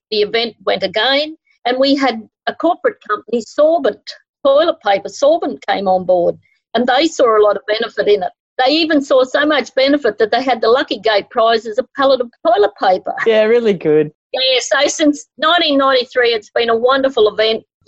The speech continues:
Speaker 1: and Quilton has been on board now for over ten years, Quilton, Australian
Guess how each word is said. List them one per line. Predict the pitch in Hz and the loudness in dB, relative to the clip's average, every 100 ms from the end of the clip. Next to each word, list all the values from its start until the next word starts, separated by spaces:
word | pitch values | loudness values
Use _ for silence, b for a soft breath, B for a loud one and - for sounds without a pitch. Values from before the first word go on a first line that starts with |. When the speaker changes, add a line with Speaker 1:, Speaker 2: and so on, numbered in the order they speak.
| - | -4
Speaker 1:
and | 208 208 214 - | 0 0 -2 -2
Quilton | - 320 302 269 | 0 0 -2 -8
has | 240 226 - | -4 -4 -2
been | 220 214 | 0 0
on | 202 | 0
board | 202 220 214 | 2 2 0
now | 202 202 196 | 0 0 0
for | 185 | 0
over | 196 226 208 | 0 0 -2
ten | 208 208 196 196 | -6 -6 -4 -2
years, | 214 233 277 - - _ | -2 0 -2 -6 -20 _
Quilton, | 226 220 220 | -2 -2 -4
Australian | 214 - 196 214 220 214 | -6 -2 0 0 0 -2